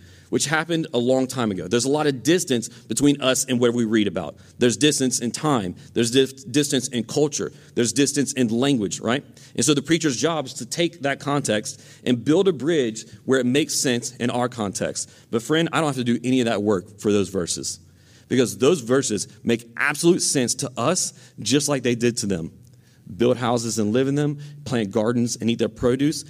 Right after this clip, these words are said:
have families. I don't need to do any exegetical ex-, explanation for that. And God's calling to them of what it means to be living faithfully in e-, exile means the very same thing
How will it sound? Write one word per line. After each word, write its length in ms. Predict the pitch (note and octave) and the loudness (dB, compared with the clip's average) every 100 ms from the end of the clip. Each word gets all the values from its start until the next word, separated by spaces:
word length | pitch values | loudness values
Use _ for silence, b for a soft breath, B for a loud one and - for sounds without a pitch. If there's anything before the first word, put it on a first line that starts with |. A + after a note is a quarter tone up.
| B | B
have 220 | B A#2 A2 | B -6 -4
families. 600 | C3+ B2+ D3+ F3 - - - - _ _ _ _ _ _ _ _ _ _ _ _ _ _ | -2 2 2 2 0 -8 -18 -20 _ _ _ _ _ _ _ _ _ _ _ _ _ _
I 100 | - | -4
don't 100 | G2+ | 0
need 120 | B2+ A2 | 2 0
to 80 | |
do 100 | G2+ | 0
any 140 | G2+ F2+ | 0 0
exegetical 580 | F#2+ F#2 F#2+ F#2+ - F#2+ | -4 -4 -4 -4 -4 -6
ex-, 160 | - - | -6 -6
explanation 600 | G#2+ - A2 G2 G2+ G#2 | -6 -4 -2 -2 -2 -4
for 120 | G#2 | -4
that. 340 | G2 A#2 D3 - - b b b b b b b b b b b | -2 -4 -6 -14 -20 b b b b b b b b b b b
And 260 | C3+ B2+ B2+ | -2 0 0
God's 420 | B2+ C3+ F3+ E3+ | -2 0 -2 -2
calling 500 | - - B2 D3 E3 | -6 -6 -2 0 0
to 140 | - B2 | -2 -6
them 460 | G#2 G#2+ A#2 D3+ C#3 B B | -2 -2 0 -4 -8 B B
of 140 | C3 | -6
what 280 | G#2 G#2+ C#3 | -4 0 0
it 80 | C3+ | 2
means 380 | B2 B2 C3 B2+ | 2 2 2 0
to 80 | A2 | 0
be 140 | A#2+ | 0
living 400 | A2 A#2 B2 C3+ | 2 2 2 0
faithfully 440 | - A#2 B2 B2 | -2 -2 -2 -2
in 60 | A2+ | -4
e-, 260 | - A#2 A2+ | -4 -6 -4
exile 500 | A2+ A#2+ B2+ C3+ C3 B B | -6 -4 -4 -4 -4 B B
means 280 | C3+ A#2 | 0 2
the 120 | A#2+ G#2+ | 0 -2
very 560 | G2+ A#2+ B2 C3 B2+ B2 B | -2 -2 0 0 -2 -6 B
same 400 | B - A#2 A2 | B 0 2 2
thing 480 | G#2+ - G#2 F#2 F#2 | 0 -2 -2 -2 -4